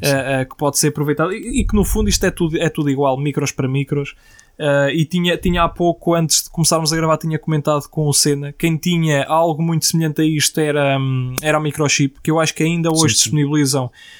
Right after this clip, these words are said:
Speaker 2: na página deles, lá no, numa vertente qualquer Academy, que era sobre programar C para, para Assembly.
Speaker 1: Exato.
Speaker 2: E tinha, e aquilo era muito virado para, para, para os piques.
Speaker 1: Pois.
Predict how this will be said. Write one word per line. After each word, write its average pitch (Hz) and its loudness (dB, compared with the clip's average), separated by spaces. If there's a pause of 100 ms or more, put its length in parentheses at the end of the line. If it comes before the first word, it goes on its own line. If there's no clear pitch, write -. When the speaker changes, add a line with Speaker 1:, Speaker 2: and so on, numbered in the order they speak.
(120)
Speaker 2:
na 160 2
página 156 0
deles, 151 0
lá 156 2
no, 147 -4
numa 143 0
vertente 147 -2
qualquer 147 -2
Academy, 139 -2 (460)
que 170 0
era 160 0
sobre 156 0
programar 160 0
C 151 0 (160)
para, 147 0
para 147 -2
Assembly. 160 -2 (120)
Speaker 1:
Exato. 104 -4
Speaker 2:
E 156 2
tinha, 185 0
e 180 0
aquilo 190 -4
era 185 0
muito 180 0
virado 170 -2 (100)
para, 170 -2 (120)
para, 151 -2 (280)
para 160 0
os 156 0
piques. - -4 (140)
Speaker 1:
Pois. - -2